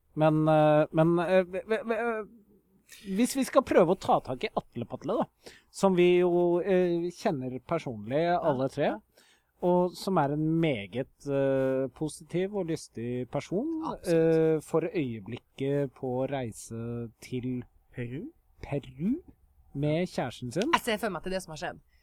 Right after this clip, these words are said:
Speaker 2: Det som har skjedd er at, at den dagen de skal reise, så har masse ting bare skjært seg og, og blitt jævlig irritert, og så har han gått inn på og, og sett den sånn, og bare, "Ah, hvorfor blir alt bare fucka hele tiden?"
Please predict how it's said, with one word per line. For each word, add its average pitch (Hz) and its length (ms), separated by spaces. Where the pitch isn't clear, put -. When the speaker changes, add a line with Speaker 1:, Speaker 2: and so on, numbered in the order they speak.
Speaker 2:
Det 208 200
som 220 80
har 202 80
skjedd 214 240
er 170 180
at, 160 100
at - 160
den 175 180
dagen 170 260
de 151 120
skal 170 160
reise, 160 300
så 151 100
har 156 120
masse 151 540
ting 131 320
bare 139 200
skjært 127 340
seg - 160
og, 131 560
og 143 240
blitt 147 220
jævlig 131 480
irritert, 156 240
og 156 60
så 170 80
har 160 80
han 156 100
gått 151 260
inn 135 200
på 165 120
og, 135 540
og 165 80
sett 160 320
den 147 140
sånn, 160 140
og 156 40
bare, 165 160
"Ah, 196 180
hvorfor 208 240
blir 185 140
alt - 100
bare 170 140
fucka - 400
hele 165 160
tiden?" 151 240